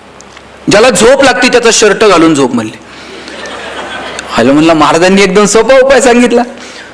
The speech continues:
तिथून उठला आणि डॉक्टरकडे गेला आणि डॉक्टरांना म्हणला, "डॉक्टर,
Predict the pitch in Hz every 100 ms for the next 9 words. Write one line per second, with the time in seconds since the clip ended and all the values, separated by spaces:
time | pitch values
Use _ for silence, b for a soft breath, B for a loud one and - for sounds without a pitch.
0 | - 262 262 277 262 262 262 240 - 226
1 | 190 165 151 147 - B B B - 151
2 | 180 180 208 220 214 208 208 196 180 -
3 | 170 180 - 220